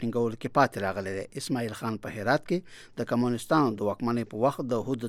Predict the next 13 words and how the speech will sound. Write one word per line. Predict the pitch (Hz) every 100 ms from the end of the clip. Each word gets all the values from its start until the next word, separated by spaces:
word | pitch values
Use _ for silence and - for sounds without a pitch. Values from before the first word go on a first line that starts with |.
| -
څلوېښتمې | 110 113 110 - 151 117
پیښې | 127 - 101 - - - - 131
د | 117 113
نهه | 110 120
دېرشتمې | 117 - 175 135
کلیزې | 120 113 104 107 - - - - -
د | 131 117
لمانځلو | 117 131 135 113
په | 104
مناسبت | 101 98 113 120 - - -
خپلو | - 117 113 107
طرفدارانو، | 92 113 107 107
د | 107